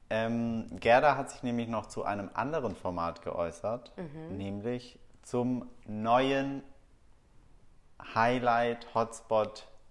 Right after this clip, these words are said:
Speaker 1: dieses Herbstes.
Speaker 2: Zum Herbst-Highlight des Trash-Talks.
Speaker 1: Danke. Ähm, nämlich zu Love Island.
Speaker 2: Ah, woo.
Speaker 1: Seit dieser Woche läuft Love Island und ich find, so langsam kommt's auch so in Fahrt.
Speaker 2: Ja.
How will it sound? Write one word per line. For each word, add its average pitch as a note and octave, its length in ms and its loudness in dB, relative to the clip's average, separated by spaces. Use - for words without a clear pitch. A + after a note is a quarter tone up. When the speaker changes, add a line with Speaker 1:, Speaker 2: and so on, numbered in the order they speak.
Speaker 1:
dieses G#2 540 -8
Herbstes. A2 500 0
Speaker 2:
Zum - 100 0
Herbst-Highlight G3+ 840 0
des F#3 140 -8
Trash-Talks. D3 640 -8
Speaker 1:
Danke. B2 580 0
Ähm, A2+ 460 6
nämlich A#2+ 320 0
zu A2+ 100 -8
Love G2+ 320 0
Island. F2+ 460 -4
Speaker 2:
Ah, D#3 300 -8
woo. A#3 420 4
Speaker 1:
Seit A2+ 240 2
dieser A2+ 240 0
Woche G#2+ 220 0
läuft G#2 440 0
Love F#2+ 260 -4
Island G2 420 -4
und F#2 240 -10
ich - 180 -8
find, E3+ 300 2
so C3 80 4
langsam C#3+ 400 6
kommt's C#3+ 340 2
auch A#2 240 6
so - 180 -2
in G2 140 -6
Fahrt. F#2+ 400 0
Speaker 2:
Ja. F#3 240 2